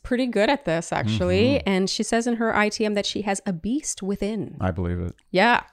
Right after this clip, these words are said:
Speaker 1: They're shown now a table of food and have to eat things like pig's liver, cow's stomach,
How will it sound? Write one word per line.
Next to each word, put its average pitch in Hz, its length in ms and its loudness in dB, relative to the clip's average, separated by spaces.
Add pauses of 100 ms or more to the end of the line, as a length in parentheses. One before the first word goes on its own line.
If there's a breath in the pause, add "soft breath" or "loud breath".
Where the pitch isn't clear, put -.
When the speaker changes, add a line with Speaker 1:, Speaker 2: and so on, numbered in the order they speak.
(120)
Speaker 1:
They're 240 280 4
shown 311 360 4
now 285 200 6
a 254 60 2
table 277 360 2
of 247 140 0
food 233 420 2
and 185 140 -2
have 190 140 -2
to - 120 -6
eat 190 160 -4
things 185 240 -2
like 160 160 -4
pig's 190 300 -2
liver, 170 440 -2
cow's 208 380 -2
stomach, - 600 -4